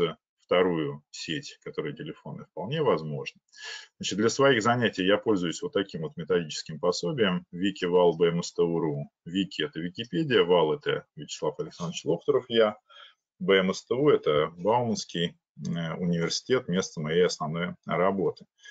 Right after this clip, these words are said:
Вот, и здесь имеется план лабораторных работ для нашего семинара. Материал по методике чтения курсов. И наш вебинар, мастер-класс,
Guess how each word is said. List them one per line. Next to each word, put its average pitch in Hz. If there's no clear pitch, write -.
Вот, 95
и 90
здесь 123
имеется 98
план 92
лабораторных 87
работ 123
для 92
нашего 90
семинара. 82
Материал 87
по -
методике 80
чтения 151
курсов. 151
И 117
наш 92
вебинар, 92
мастер-класс, 98